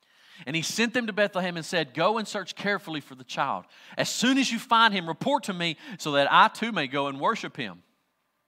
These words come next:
That was a lie. He was gonna kill him because he knew the prophecy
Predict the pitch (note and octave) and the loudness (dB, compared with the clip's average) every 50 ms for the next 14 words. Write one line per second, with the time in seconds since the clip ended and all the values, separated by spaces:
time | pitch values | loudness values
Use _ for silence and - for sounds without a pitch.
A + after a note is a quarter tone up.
0 | _ _ _ _ _ _ _ _ _ _ _ _ _ _ _ _ _ A#2+ A#2 - | _ _ _ _ _ _ _ _ _ _ _ _ _ _ _ _ _ -8 -8 -8
1 | G#2+ F#2+ G#2+ G#2 A2+ A#2+ B2 A2 - - _ _ _ _ _ _ _ _ _ _ | -8 -8 -4 0 0 0 0 0 -4 -8 _ _ _ _ _ _ _ _ _ _
2 | _ _ _ _ _ _ _ _ _ _ _ _ _ B2 C3+ C3+ B2 B2+ A2+ A2 | _ _ _ _ _ _ _ _ _ _ _ _ _ -8 -8 -8 -8 -10 -10 -12
3 | - - F3+ F#3+ F#3 D#3 C3 A2+ G2+ G2 G2+ _ _ _ _ _ _ _ _ _ | -8 -6 -4 -4 -4 -4 -6 -8 -10 -12 -14 _ _ _ _ _ _ _ _ _
4 | _ _ _ - A#2+ - - B2 A2+ - D3 E3+ F3 D3+ C3+ A#2 G#2+ - - D#3 | _ _ _ -16 -12 -8 -8 -8 -6 -6 -8 -6 -6 -6 -8 -8 -12 -6 -2 0
5 | D#3+ E3+ D#3+ - A#2+ - - - F#2 E2+ D#2 | 0 0 0 -4 -10 -12 -12 -14 -16 -18 -20